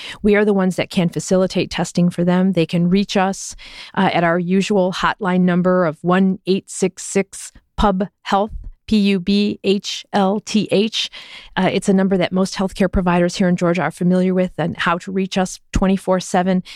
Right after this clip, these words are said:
And we will walk them through what tests are appropriate, facilitate getting the specimens to our Georgia Pub-, Public Health Laboratory, and ensure that, again, um, the appropriate testing is done. Uh, so, and in the meantime, we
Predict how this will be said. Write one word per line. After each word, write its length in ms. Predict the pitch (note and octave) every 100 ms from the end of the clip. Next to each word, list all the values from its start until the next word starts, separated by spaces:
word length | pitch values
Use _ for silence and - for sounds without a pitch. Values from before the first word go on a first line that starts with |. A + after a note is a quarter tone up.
| - -
And 140 | - F#3+
we 100 | G#3
will 160 | F#3
walk 300 | F3 F#3 G3
them 160 | - F3+
through 480 | - G3 F#3+ F3+ D#3+ - - -
what 260 | F#3+ F#3 -
tests 300 | A3 G3 G3
are 100 | F3+
appropriate, 640 | - F#3 F3 F#3 F#3 - _ -
facilitate 580 | F#3 G3+ F#3+ F#3+ C3+ -
getting 400 | F3+ F#3+ G3 G3
the 100 | F3+
specimens 540 | - E3+ - F3+ F3
to 100 | -
our 80 | F3
Georgia 260 | F3 F3 F#3
Pub-, 200 | - - -
Public 260 | F#3+ F3+
Health 220 | F3 D#3+
Laboratory, 720 | F3+ F3 F3+ F3+ G3 F3+ F3+ F3 - - -
and 160 | - F#3
ensure 500 | F3 E3+ - G3 F#3+
that, 160 | F3 D#3+
again, 480 | D#3 F#3 F3 E3 -
um, 260 | E3+ D#3+ D#3+
the 160 | E3+
appropriate 480 | E3 - E3 F#3+ E3
testing 400 | - E3+ - F3
is 160 | E3+ -
done. 320 | F3+ D#3+ D#3+ - - - -
Uh, 160 | E3
so, 280 | E3+ - D#3+ - -
and 140 | F#3+
in 120 | F#3
the 60 | F3+
meantime, 600 | A3 D#4 D4+ - E3
we 100 | D#3+